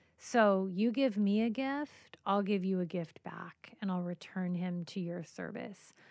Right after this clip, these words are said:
So I just find that so interesting, that something that she's waited for, prayed for, desired for so long, that she would allow this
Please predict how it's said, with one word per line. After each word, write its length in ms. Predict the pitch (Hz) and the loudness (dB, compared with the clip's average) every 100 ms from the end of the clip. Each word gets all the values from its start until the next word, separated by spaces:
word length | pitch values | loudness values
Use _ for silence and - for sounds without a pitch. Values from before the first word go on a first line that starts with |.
| - - - - | -20 -20 -20 -20
So 640 | - - 269 240 226 196 - _ _ _ _ | -4 6 10 10 8 4 -2 _ _ _ _
I 100 | - | 2
just 200 | 294 311 | 2 2
find 420 | - 269 269 349 349 | -4 -2 0 0 0
that 180 | 277 | -2
so 720 | - - 247 220 220 220 220 - - | -4 -2 4 4 4 4 0 -2 0
interesting, 840 | 233 220 233 208 - 202 185 175 | 2 2 2 -2 0 0 2 2
that 180 | 190 190 | 0 -2
something 420 | - 240 240 262 | 0 0 2 2
that 160 | 220 196 | 2 0
she's 320 | - 220 190 | -4 -2 0
waited 400 | 190 190 196 208 | 0 2 4 2
for, 240 | - 202 180 | -2 -4 -6
prayed 540 | - - 190 196 185 | -8 -4 0 0 -2
for, 480 | - 202 190 180 175 - - _ _ - | -4 -2 0 -2 -6 -12 -20 _ _ -2
desired 840 | 208 165 175 175 202 208 196 165 | -2 0 -2 2 2 2 0 -2
for 200 | - 180 | -6 -6
so 360 | - 196 185 190 | -4 -2 -2 -2
long, 600 | 185 180 180 180 175 170 - _ - | -2 -2 0 0 -2 -6 -10 _ -8
that 100 | 208 | -4
she 140 | - | 0
would 140 | 214 202 | 2 2
allow 600 | 190 180 185 185 208 214 | 0 0 0 2 2 0
this 560 | 202 190 - - - | -2 -2 -4 -14 -18